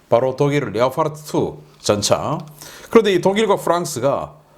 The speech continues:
새로운 사 세대 전차, 엄청난 전차 개발하기로 했는데 독일이 지금 파토내버렸습니다. 레오파르트 투 전차로 계속 가겠다라는 겁니다. 그러면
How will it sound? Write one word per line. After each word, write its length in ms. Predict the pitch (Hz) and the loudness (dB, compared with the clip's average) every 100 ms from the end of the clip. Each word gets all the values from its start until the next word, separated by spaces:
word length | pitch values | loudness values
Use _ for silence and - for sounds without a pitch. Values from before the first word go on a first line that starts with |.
| _ _ _ | _ _ _
새로운 560 | - - 208 202 196 | 0 2 4 2 0
사 340 | 151 - - 131 | -4 -2 0 2
세대 260 | 185 190 | 2 2
전차, 680 | 196 127 - 87 95 135 - | 2 0 -2 -4 -4 -8 -8
엄청난 480 | - 113 - 190 196 | -6 -4 0 0 0
전차 460 | 165 120 156 143 139 | -2 0 0 0 -2
개발하기로 540 | 151 143 123 123 120 | -2 0 -2 -2 -2
했는데 420 | 110 104 127 95 - - | -2 -2 -2 -2 -4 -4
독일이 340 | 147 127 120 | -2 0 -2
지금 400 | 98 110 139 147 - - | -2 0 -2 -4 -14 -20
파토내버렸습니다. 1160 | - 90 85 151 170 156 107 - 85 98 156 180 - - - | -4 -2 2 2 2 2 0 -2 -2 0 0 -4 -14 -20 -10
레오파르트 520 | - 123 131 165 151 147 | 0 2 4 2 0 -2
투 220 | - 135 | -2 0
전차로 680 | 117 101 127 135 139 139 - _ | 0 -2 -2 -2 -4 -8 -20 _
계속 400 | 101 104 151 151 | -2 2 0 0
가겠다라는 560 | - 117 151 170 127 | -4 -2 0 0 -2
겁니다. 460 | 101 85 107 170 - - _ | -6 -6 -4 -4 -6 -16 _
그러면 520 | - 226 180 165 80 | 2 4 4 0 -2